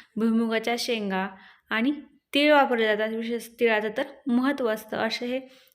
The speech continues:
सर्व पदार्थ, आणखी याच्यामध्ये काही पदार्थ ॲडिशनल असतात, म्हणजे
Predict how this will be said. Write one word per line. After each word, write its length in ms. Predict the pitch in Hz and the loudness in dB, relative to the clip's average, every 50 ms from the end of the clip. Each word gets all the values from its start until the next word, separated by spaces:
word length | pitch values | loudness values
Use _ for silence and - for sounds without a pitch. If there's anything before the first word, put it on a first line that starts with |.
| _ | _
सर्व 240 | - - 254 262 269 | -2 2 4 4 4
पदार्थ, 440 | 269 269 262 240 233 233 202 - 226 | 4 4 2 2 2 0 -2 -2 -2
आणखी 400 | 226 214 220 233 233 233 - 277 | -2 0 0 0 -2 -2 0 0
याच्यामध्ये 460 | 247 240 240 240 233 226 226 220 220 | 0 0 0 -2 -2 -2 -2 -4 -4
काही 200 | 220 226 226 226 | -4 -4 -4 -4
पदार्थ 400 | 220 226 214 202 208 202 208 226 - | -4 -6 -6 -6 -6 -6 -8 -8 -6
ॲडिशनल 560 | - - 214 202 220 220 - 226 226 233 240 | -4 -4 -4 -4 -6 -8 -8 -8 -6 -6 -4
असतात, 380 | 233 233 - - 208 196 - | -6 -6 -8 -8 -10 -8 -6
म्हणजे 280 | 202 208 202 202 220 220 | -6 -6 -6 -6 -8 -10